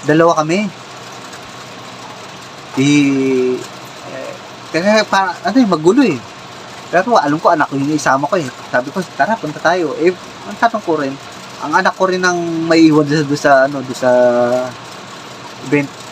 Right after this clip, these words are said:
Pero may, may kasama akong bata nga, lalaki. Sabi ko, "Tara, punta tayong Quiapo,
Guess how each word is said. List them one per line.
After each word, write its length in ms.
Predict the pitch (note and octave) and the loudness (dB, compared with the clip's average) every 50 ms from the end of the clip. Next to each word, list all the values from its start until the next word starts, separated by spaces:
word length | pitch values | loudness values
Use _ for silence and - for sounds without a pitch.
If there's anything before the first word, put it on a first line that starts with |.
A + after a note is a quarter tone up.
| - - - - - - - | -14 -14 -14 -16 -16 -2 2
Pero 160 | F3+ G#3+ B3 | 2 4 4
may, 160 | A#3+ A#3 G#3+ | 4 4 2
may 160 | G3+ G#3 G#3+ | 2 0 0
kasama 320 | G#3 - G#3 G#3 G#3 G#3+ G#3 | 2 2 2 2 4 2 2
akong 100 | G3+ F#3 | 2 2
bata 300 | F3 E3 D#3+ - D#3 D3+ | 2 2 4 4 2 4
nga, 160 | D#3 E3 D#3+ | 4 4 4
lalaki. 480 | D3+ C#3 C#3 C3+ B2+ A#2+ B2+ C3+ C#3+ C#3 B2 - - - - - - - - - - | 4 4 4 4 2 2 0 -6 -8 -8 -12 -14 -16 -16 -16 -16 -16 -16 -14 -2 -2
Sabi 160 | B2+ B2 D3 | 0 0 2
ko, 80 | E3 G3+ | 0 0
"Tara, 220 | G3+ F#3 G3 A3+ | 0 0 0 0
punta 320 | A#2 - - - C3+ C#3 - | -2 -4 -8 -10 -6 -4 -2
tayong 320 | D#3+ - D#3 D#3+ D#3 D#3 | 0 0 0 0 -2 -2
Quiapo, 400 | D3+ D#3 D3 D3 - F3 E3+ D3+ | 0 2 2 2 2 2 0 0